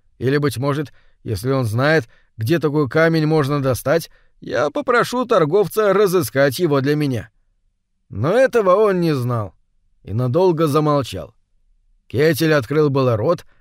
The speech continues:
но Торгунна окинула его таким колючим взглядом, что он не сказал ни слова. Однако всем видом он показывал, что считает Джеральда страшным лжецом.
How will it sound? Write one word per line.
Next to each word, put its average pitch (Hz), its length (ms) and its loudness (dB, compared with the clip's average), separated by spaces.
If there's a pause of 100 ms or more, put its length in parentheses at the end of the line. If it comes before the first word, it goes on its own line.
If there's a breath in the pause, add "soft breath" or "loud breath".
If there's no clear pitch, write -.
(220)
но 135 180 -4
Торгунна 175 640 2
окинула 165 400 2
его 156 180 2
таким 139 380 -2
колючим 165 480 0
взглядом, 151 480 0 (240 soft breath)
что 143 320 -2
он 160 120 2
не 156 120 0
сказал 143 400 0
ни 139 100 -4
слова. 107 380 -8 (560)
Однако 180 500 0
всем 143 300 0
видом 208 280 0
он 190 140 2
показывал, 165 580 2
что 143 220 -2
считает 151 500 2
Джеральда 151 560 2
страшным 143 720 -2
лжецом. 127 640 -2